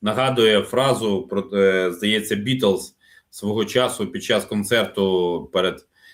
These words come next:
британським естеблішментом сказали, що можете поплескати, а хто не хоче, може постукати своїми діамантами. Але ж, е, тут, е, нам потрібно робити те, що роблять наші дипломати,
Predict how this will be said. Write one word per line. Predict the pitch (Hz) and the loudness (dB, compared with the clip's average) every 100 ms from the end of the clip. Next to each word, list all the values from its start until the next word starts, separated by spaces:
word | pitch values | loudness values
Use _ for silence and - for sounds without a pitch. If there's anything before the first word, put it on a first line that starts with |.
| _ | _
британським | - 107 - 120 107 - 101 | -6 -4 0 0 -2 -2 -2
естеблішментом | 98 131 135 117 - 101 92 92 | 0 0 0 -2 -4 -6 -6 -8
сказали, | - 92 107 101 85 | -8 -2 2 2 0
що | 95 87 - _ _ _ | -2 -4 -6 _ _ _
можете | 107 120 117 | 0 2 2
поплескати, | 107 107 120 151 156 117 107 | -2 -2 0 0 0 -2 -2
а | |
хто | 98 120 | -2 -2
не | 113 | -4
хоче, | 101 139 131 | -2 -2 0
може | 101 107 107 | 0 0 -2
постукати | 98 - - 107 107 101 | -6 -8 -4 -2 -2 -2
своїми | 92 101 101 98 | -2 0 2 2
діамантами. | 101 98 90 76 - 67 - _ _ _ _ _ - | 2 0 -2 -8 -12 -16 -20 _ _ _ _ _ -2
Але | 104 117 110 | 2 2 2
ж, | - - 104 | -2 -6 2
е, | 98 95 | 2 2
тут, | 95 131 127 - - | 0 -2 -4 -6 -2
е, | 98 95 92 82 - _ _ _ - _ _ _ | 2 2 2 -2 -6 _ _ _ -20 _ _ _
нам | 104 131 139 104 - | -2 0 0 -4 -4
потрібно | 120 123 139 165 113 85 - _ _ - | -2 -2 -2 0 -2 -2 -10 _ _ -6
робити | 104 117 131 127 104 | -2 2 2 0 0
те, | 127 127 | 0 0
що | 127 | 0
роблять | 110 110 107 95 | 2 2 2 2
наші | 110 - | -2 -2
дипломати, | 95 98 98 98 123 127 90 | -4 -2 0 0 0 0 -4